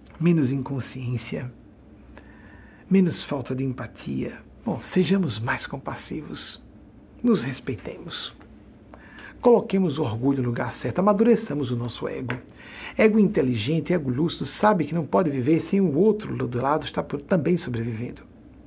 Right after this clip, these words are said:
Que nós nos conscientizemos, nos compenetremos dessa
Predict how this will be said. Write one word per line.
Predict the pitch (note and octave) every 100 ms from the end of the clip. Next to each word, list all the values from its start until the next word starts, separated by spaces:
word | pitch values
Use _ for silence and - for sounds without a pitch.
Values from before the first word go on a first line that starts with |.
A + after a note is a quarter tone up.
| - - - - - - - - - - - - - -
Que | D#3
nós | F3 D#3+
nos | D3+ -
conscientizemos, | - - B2+ G#2+ - G2+ F#3 G3 D#3
nos | C#3 -
compenetremos | C3+ A#2+ B2+ A2+ - D3 C#3+ A#2+
dessa | C3 - C3+